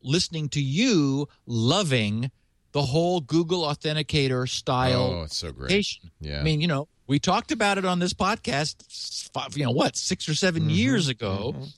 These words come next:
Speaker 1: We were ahead of the game, of course. That's our job. And now here it is in the real world. And it, I mean, it is really cool, you know, to, to be able to bring that up and have these ever-changing numbers.
Speaker 2: Fabulous.
Speaker 1: I just,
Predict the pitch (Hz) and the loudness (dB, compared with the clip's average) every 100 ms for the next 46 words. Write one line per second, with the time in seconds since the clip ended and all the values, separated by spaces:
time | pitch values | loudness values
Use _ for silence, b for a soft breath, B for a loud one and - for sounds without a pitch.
0 | _ 139 147 151 151 - 139 143 226 165 | _ -2 0 2 0 0 2 4 2 0
1 | 135 127 120 117 - 117 175 127 123 135 | -2 0 0 -2 -2 0 0 -2 -2 -2
2 | 123 107 156 131 95 127 B B B - | -2 0 0 2 -2 -4 B B B -4
3 | 143 139 160 185 190 202 190 190 196 190 | -2 0 2 2 2 0 2 2 4 2
4 | 190 185 180 185 185 180 220 139 120 151 | 0 0 -2 0 0 0 -2 -2 -4 -8
5 | - 151 170 175 170 208 185 - - 139 | -6 -4 -2 -2 0 0 0 -2 0 0
6 | 170 208 214 131 135 143 208 - 349 330 | 2 0 -4 0 0 0 0 2 2 2
7 | 107 - b b b b _ - 151 175 | -2 -12 b b b b _ -4 0 0
8 | - 147 131 135 147 147 135 135 151 156 | 0 -2 0 2 2 2 0 0 0 0
9 | 143 156 151 139 135 139 131 120 117 160 | 0 -2 0 2 2 0 0 0 0 -2
10 | - 143 139 135 135 160 196 131 90 123 | -2 -2 0 0 2 4 4 2 0 -4
11 | 80 73 58 58 - 156 262 | -6 -10 -12 -8 -4 -2 -4